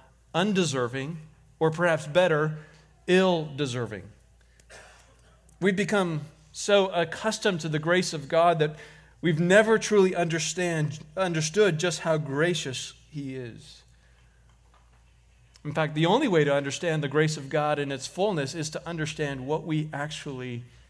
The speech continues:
deserve. Romans six twenty-three says, "The wages of sin is death."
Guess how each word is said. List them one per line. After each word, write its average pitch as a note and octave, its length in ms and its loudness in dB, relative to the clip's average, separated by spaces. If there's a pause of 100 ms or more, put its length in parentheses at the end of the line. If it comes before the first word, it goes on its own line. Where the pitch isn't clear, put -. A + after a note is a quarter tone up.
(340)
deserve. D#3+ 760 -6 (1400)
Romans F3+ 640 2
six G#3+ 200 0
twenty-three G3 440 0
says, F#3+ 340 2 (240)
"The D#3+ 140 2
wages G#3 600 0
of D#3+ 200 -8
sin F3 640 -6 (140)
is C3 160 -12
death." C3 640 -12